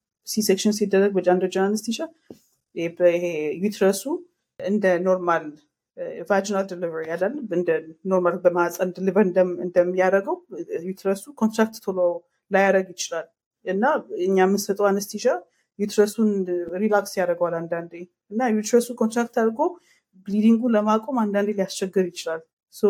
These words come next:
ብሊዲንግ ሪስኩ ሃየር ነው። ጀነራል አነስቴዥያ ውስጥ ሲ ሴክሽን ሲደረግ። በአጠቃላይ ሲ ሴክሽን ብሊዲንግ ሪስኩ ከኖርማል ዲሊቨሪ ሃይ ነው፣ ኦልሞስት ትዋይስ ነው ብሊዲንግ ሪስኩ።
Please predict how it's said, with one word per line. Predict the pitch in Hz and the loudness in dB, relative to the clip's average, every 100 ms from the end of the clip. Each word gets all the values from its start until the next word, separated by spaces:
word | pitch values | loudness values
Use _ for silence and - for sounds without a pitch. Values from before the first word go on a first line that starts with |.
| 196 190 190 | 4 4 2
ብሊዲንግ | 185 214 226 220 | -2 0 4 4
ሪስኩ | 220 - 233 | 0 -6 -4
ሃየር | 220 196 185 175 | 0 2 2 -2
ነው። | 170 170 _ _ _ _ | -4 -14 _ _ _ _
ጀነራል | - 190 | 2 2
አነስቴዥያ | 190 190 190 190 | 2 -2 0 2
ውስጥ | 180 - | 2 0
ሲ | 190 190 | -10 -8
ሴክሽን | 175 165 175 | -6 -6 -8
ሲደረግ። | 170 170 165 170 170 _ _ _ - | -12 -10 -8 -8 -12 _ _ _ -2
በአጠቃላይ | 214 220 240 247 277 | 0 2 2 2 2
ሲ | 269 | -2
ሴክሽን | 254 269 320 262 | -10 -8 -4 0
ብሊዲንግ | 226 214 214 | 2 4 4
ሪስኩ | 220 - 302 311 _ _ _ _ | 2 -2 -10 -12 _ _ _ _
ከኖርማል | 196 196 202 214 208 190 | 0 0 2 0 0 -2
ዲሊቨሪ | 214 208 214 233 285 349 | 0 2 2 0 -2 -4
ሃይ | - 202 | 0 2
ነው፣ | 185 - - - | 0 -6 -16 -6
ኦልሞስት | 196 220 226 - | -2 0 -2 -2
ትዋይስ | 208 185 - | 0 0 -2
ነው | 165 156 _ _ _ | -10 -14 _ _ _
ብሊዲንግ | 190 185 185 | -4 0 0
ሪስኩ። | 175 190 - | 0 -6 -8